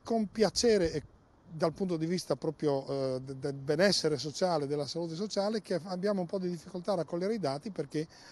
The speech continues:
ovviamente c'è stato il calo, eh, che tutti quanti ci auspichiamo. Il vero auspicio sarebbe quello di non riuscire a completare lo studio, perché vorrebbe dire che la malattia è scomparsa. Eh, però, insomma,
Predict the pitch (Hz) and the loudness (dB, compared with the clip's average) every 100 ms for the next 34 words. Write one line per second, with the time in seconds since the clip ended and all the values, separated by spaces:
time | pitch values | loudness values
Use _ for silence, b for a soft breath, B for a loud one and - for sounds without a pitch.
0 | B 151 156 185 135 131 165 135 - 131 | B -6 -4 -2 -4 -6 -6 -6 -6 -4
1 | 156 - 127 131 143 151 B B B 147 | -6 -2 -4 -2 -4 -6 B B B -6
2 | 143 135 120 147 160 151 151 151 131 143 | -4 -4 -6 -8 -6 -4 -2 -2 -4 -10
3 | - - 139 113 117 - B B B B | -12 -6 -4 -4 -10 -14 B B B B
4 | - 165 160 240 226 165 240 208 - 151 | -10 -4 6 6 6 2 0 0 4 4
5 | 131 - 175 180 151 185 196 170 190 185 | 4 2 4 4 2 2 2 2 2 0
6 | 175 165 175 165 165 - 208 160 165 160 | -4 -10 -4 0 0 4 8 8 6 2
7 | 165 185 180 208 202 185 208 180 165 170 | 4 4 6 4 4 4 6 4 4 4
8 | 175 185 196 156 170 170 160 156 151 156 | 2 2 4 4 4 0 0 2 2 2
9 | 147 - 139 120 104 - 123 - B B | 0 -2 -6 -6 -8 -8 -10 -14 B B
10 | B B B B B - 175 165 208 156 | B B B B B -10 -6 0 0 2
11 | 156 160 147 143 | 0 -2 -4 -6